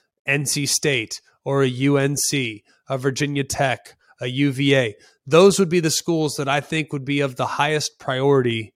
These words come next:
for the S E C if they decided to expand. The problem with all of those schools is that they are currently under a grant of rights agreement with the A C C.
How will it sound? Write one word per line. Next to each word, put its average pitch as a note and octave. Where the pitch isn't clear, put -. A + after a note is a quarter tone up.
for D3+
the C#3+
S C#3+
E D3+
C E3
if C#3
they C#3+
decided C3
to C3
expand. B2+
The B2+
problem D#3
with D#3+
all F3
of F3
those F#3+
schools -
is B2+
that B2+
they D3
are D3+
currently D#3
under C3
a A#2+
grant C3
of D#3+
rights D#3+
agreement D#3
with C3+
the B2
A C#3
C D#3+
C. D3